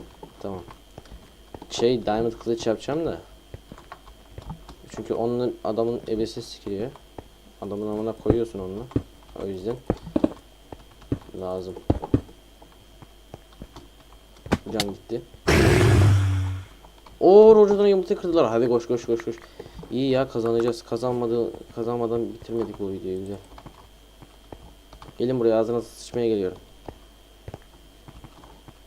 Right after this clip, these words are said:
Altın da bayağı olmuştur aslında ha. Siz gidin adam öldürün arkadaş. Ben gideyim son anda, oyunun son anlarında zırhımı geliştireyim.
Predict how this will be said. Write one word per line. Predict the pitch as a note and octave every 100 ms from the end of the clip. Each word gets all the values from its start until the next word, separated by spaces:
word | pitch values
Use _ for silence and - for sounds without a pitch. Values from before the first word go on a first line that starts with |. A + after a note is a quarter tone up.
| - - - - - - - - - - - -
Altın | G2+ - B2
da | G#2+
bayağı | G#2 A#2
olmuştur | G#2 G#2 A2 -
aslında | F#2 - - F2
ha. | F#2 F#2 - - - - -
Siz | - A2+
gidin | A#2 A#2
adam | A2+ A2 A#2
öldürün | G2+ G2+ G2
arkadaş. | F#2+ - F#2+ - - - - - - - - - - - -
Ben | G#2+
gideyim | A2 A#2
son | A#2 - B2 B2
anda, | A#2 A2+
oyunun | A2+ A#2
son | A#2 C3 A#2+
anlarında | A2+ A2 A2 A2 A#2 -
zırhımı | A#2 A2 A2+ A2
geliştireyim. | G#2 - - F#2+